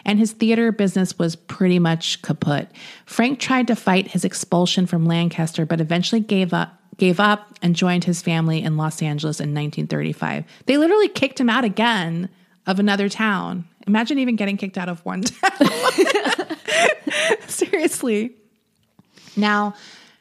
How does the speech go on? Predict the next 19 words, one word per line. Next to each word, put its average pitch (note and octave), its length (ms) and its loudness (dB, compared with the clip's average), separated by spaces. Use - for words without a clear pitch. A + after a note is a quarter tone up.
although C4+ 300 2
Babe B3+ 300 2
was A3+ 140 -2
a - 40 -12
star F#3+ 380 0
of F3+ 120 -2
the F3+ 80 -4
stage, B3 500 0
her G3 140 2
dream G#3 300 2
of B3+ 120 -4
movie G3 280 2
stardom F3 340 0
was E3 180 -2
nowhere F3 440 2
near D#3+ 240 2
to E3 100 -4
being D#3 300 -2
fulfilled. D3+ 640 -6